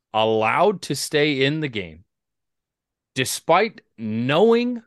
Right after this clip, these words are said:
what had transpired, their coach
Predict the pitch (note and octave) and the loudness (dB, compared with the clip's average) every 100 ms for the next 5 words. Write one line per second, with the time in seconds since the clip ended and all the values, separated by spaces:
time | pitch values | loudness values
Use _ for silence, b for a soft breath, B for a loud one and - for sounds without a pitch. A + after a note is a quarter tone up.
0 | - G#2 C#3 B3+ - F#3 E3+ - E3+ E3+ | -14 -2 2 2 0 -2 -2 -2 0 0
1 | - - G3 C3 D#2 F#2 - _ _ _ | -4 -2 0 0 -4 -18 -20 _ _ _
2 | _ _ _ F#2+ A#2 D3 C#3+ - F#3+ A3 | _ _ _ -4 0 0 -2 0 0 0